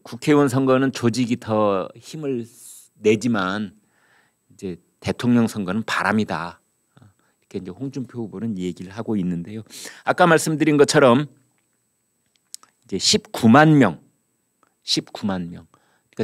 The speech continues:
정체를 전혀 알 수 없는 신규 국민의힘 당원, 책임 당원들의 숫자가 십구만인데 이제 어떻게 될 것이냐 이겁니다. 뭐 이공, 사공 세대가 삼십오 퍼센트인데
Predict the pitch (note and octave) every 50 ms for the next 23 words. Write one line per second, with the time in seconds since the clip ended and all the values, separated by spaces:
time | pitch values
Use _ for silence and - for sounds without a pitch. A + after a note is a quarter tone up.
0 | - - - A2 B2 B2+ - - C#3+ D3 D3 - - - C3+ C#3 D#3+ F3+ F#3+ G3
1 | G3+ G3+ G3 F3+ D3 C#3 - - - C#3+ C3 B2+ B2+ D3 D#3+ D3 - - - -
2 | - - - G3 F#3+ F#3 F3+ D#3 C#3+ F3 F3 F3 D#3 - - _ _ - - A#2
3 | A2+ A2+ A#2 A2 G#2+ A2+ A#2+ A#2 A2 - - - G2+ F#2+ F#2 F2+ F2+ F2 E2 -
4 | _ _ _ - - E3+ D3 D3 D3+ C#3+ A#2+ A2+ G#2+ G2+ G2 F#2+ F2 E2+ G#2 A2
5 | G2+ - _ - G#2+ F#2+ G#2+ G#2+ - - - - - A2 G#2 G2+ F#2+ F2+ F2 F2
6 | E2+ G2+ G2+ F#2+ F2+ E2 - _ _ _ _ _ _ _ _ _ _ - G#2 E2
7 | - F#2+ - - D#3 G3 F3 E3+ - - A#2 - - A2+ G#2 F#2 D#2+ - _ _
8 | _ _ _ _ _ A#2 B2 G2+ A2+ A2 G#2+ G2 F#2 - F2+ E2+ E2 F#2 G2 A2+
9 | _ _ _ _ _ _ _ _ _ _ _ _ _ _ _ _ _ _ _ _
10 | _ - - F#2+ F2+ F#2+ G#2+ B2 C3+ A#2 C3+ C#3+ C3+ B2+ A2+ - C3+ B2 A#2+ B2
11 | A#2+ A#2 - - - A#2 A2 A2+ G#2+ G#2+ A#2 A#2+ A2+ G2 G2 - - C3 B2+ C3
12 | - B2 G#2+ G2+ - - A#2 A2 - A2 G2+ - - G#2 G2+ F#2+ C#3 D#3+